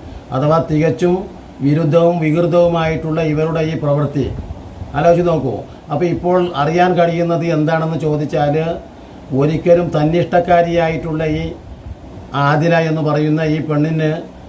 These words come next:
കീഴ്പ്പെടുകയാണ് യഥാർത്ഥത്തിൽ ഈ നൂറ ചെയ്തുകൊണ്ടിരിക്കുന്നത്. കാരണം നൂറ യാന്ത്രികമായിട്ട് ഇങ്ങനെ ചെയ്യാണ്. അതാണ് ആ, ഇടയ്ക്കിടെ ഉള്ള അവളുടെ ഓരോ വാക്കുകളും, "എനിക്ക് എൻ്റെ ഉപ്പ അത് വലുതാണ്, എൻ്റെ ഉമ്മ വലുതാണ്, എൻ്റെ ഏ-, അനുജന്മാർ വലുതാണ്", ഇങ്ങനെ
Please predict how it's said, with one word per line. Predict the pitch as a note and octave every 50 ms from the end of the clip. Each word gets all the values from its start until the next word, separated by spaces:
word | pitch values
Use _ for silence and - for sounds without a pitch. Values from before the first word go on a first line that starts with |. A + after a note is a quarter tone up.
| - -
കീഴ്പ്പെടുകയാണ് | F3 F3+ F3+ F#3+ F3+ - F#3+ F#3+ F#3 F3+ F3+ F3 E3+ E3+ D#3+ D#3
യഥാർത്ഥത്തിൽ | D#3+ D#3 D3 D3+ D3+ D3+ C#3+ D3+ D3 D3
ഈ | D3+ D#3
നൂറ | D3 D3 C#3+ C#3+ D3 D#3+
ചെയ്തുകൊണ്ടിരിക്കുന്നത്. | D3+ D3 C#3+ C#3+ C#3 D3 C#3+ C#3+ C#3 C#3 B2+ B2+ A#2+ A#2+ A#2 G#2+ G#2 G2+ - - - - - - - - - - - - - -
കാരണം | C#3+ D3+ E3 D#3
നൂറ | D3+ D3+ D#3+ E3+ F#3 F#3
യാന്ത്രികമായിട്ട് | F3+ E3+ D#3 D#3+ E3+ F3 E3+ F3+ F#3 F#3 F#3 F#3 F3+ F3+ F3 F3 F3 F3+
ഇങ്ങനെ | F3 F3+ F3+ E3+ C3+
ചെയ്യാണ്. | D#3+ E3+ E3 E3+ F3 E3 C#3 A#2+ A2 - - - - - - - - - -
അതാണ് | B2+ - E3+ E3+ E3+ F3 F3 F3 E3+ E3 - - - - - - -
ആ, | - - C#3 C#3+ D3 C#3 C3 C#3 C#3+ - C#3+
ഇടയ്ക്കിടെ | C#3+ C#3+ D#3 E3 - - F3+ F3 F3+ F3+ F3+ E3+
ഉള്ള | D#3 E3+ F3 E3+
അവളുടെ | D3+ D3 D#3 E3 F3 E3+
ഓരോ | D#3+ D#3 D#3 D#3+ E3+ F3 F3 F3+ F3+
വാക്കുകളും, | F3 D#3+ D#3 D3+ - F3 E3 D#3 D3 D3+ D#3+ E3+ F3 - - - - - - - -
"എനിക്ക് | D3 D3+ D#3+ D3 - F3 F3 E3+
എൻ്റെ | E3 E3+ F3
ഉപ്പ | E3+ D#3 C3+ - - E3+ E3+ E3+ - - - - - - - - C#3
അത് | D3 E3+
വലുതാണ്, | D#3+ D#3 D#3 D#3+ E3 E3+ E3 E3 D#3+ D#3+ E3 D#3
എൻ്റെ | D#3 D#3 D#3 E3+
ഉമ്മ | E3 D#3 D#3 E3 F3 F3
വലുതാണ്, | E3 D#3 D#3+ D#3+ E3+ E3 D#3+ D#3+ E3
എൻ്റെ | E3 D#3+ D#3 D#3 E3
ഏ-, | D#3+ D#3 D#3 D#3 C3+ - - - - - -
അനുജന്മാർ | C3+ C#3 D3+ D#3 E3 F3 E3+ E3+ F3 E3+ E3+ E3+
വലുതാണ്", | E3 D#3 D3 D#3 D#3 D#3+ D#3+ D#3+ D#3+
ഇങ്ങനെ | D#3+ D#3+ E3+ F3 E3+ D3+ C3 A#2 -